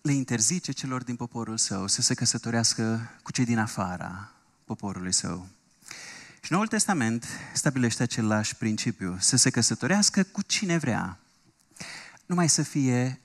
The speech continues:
în Domnul, în Domnul. Asta e condiția lui Dumnezeu. De ce? Pentru că scopul căsătoriei este ca noi să devenim una, una,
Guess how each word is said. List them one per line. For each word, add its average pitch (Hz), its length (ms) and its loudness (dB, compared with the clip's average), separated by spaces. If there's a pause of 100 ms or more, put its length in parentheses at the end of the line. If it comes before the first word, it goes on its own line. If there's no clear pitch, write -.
(120)
în 113 340 0 (160)
Domnul, 90 680 -6 (260)
în 131 160 2
Domnul. 95 580 -6 (120)
Asta - 220 2
e 110 200 2
condiția 101 1000 0 (140)
lui 113 160 -2
Dumnezeu. 95 480 -2
De 117 120 -2
ce? 95 280 -2 (1500)
Pentru 147 180 0
că 131 60 2
scopul 220 320 0
căsătoriei 151 680 2
este 160 180 4
ca 147 120 4
noi 123 140 2
să 127 140 4
devenim 120 640 0 (360)
una, 95 540 -4 (760)
una, 107 460 -4